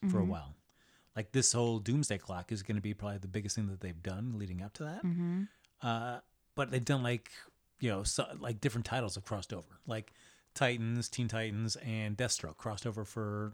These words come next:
Speaker 1: like, in two months. They totaled, they, they told, like, a eight-part story.
Speaker 2: Yeah.
Speaker 1: But, like, so they've been doing it with, like, individual titles crossing over, and that's been
Speaker 2: Uh-huh.
Speaker 1: great. I feel like that's, like, a, a, 'cause it, it just,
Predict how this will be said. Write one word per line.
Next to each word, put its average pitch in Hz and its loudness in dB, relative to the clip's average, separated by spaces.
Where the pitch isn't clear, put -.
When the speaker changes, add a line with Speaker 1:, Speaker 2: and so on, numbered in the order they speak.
Speaker 1:
like, 104 -4
in 110 -2
two 135 2
months. 104 0
They 104 -2
totaled, 107 -4
they, 110 -4
they 104 -8
told, 104 -6
like, 101 -8
a 90 -10
eight-part 110 -8
story. 101 -4
Speaker 2:
Yeah. 160 2
Speaker 1:
But, 156 2
like, 139 -2
so 147 2
they've 135 0
been 131 0
doing 135 0
it 120 -8
with, 113 -6
like, 107 -4
individual 120 0
titles 123 -4
crossing 165 -2
over, 175 -2
and 190 0
that's 180 4
been 190 2
Speaker 2:
Uh-huh. 170 -4
Speaker 1:
great. - -10
I 139 -6
feel 160 0
like 131 0
that's, 156 2
like, 139 0
a, 135 -2
a, 139 -16
'cause 135 -2
it, 131 -4
it 135 -6
just, - -2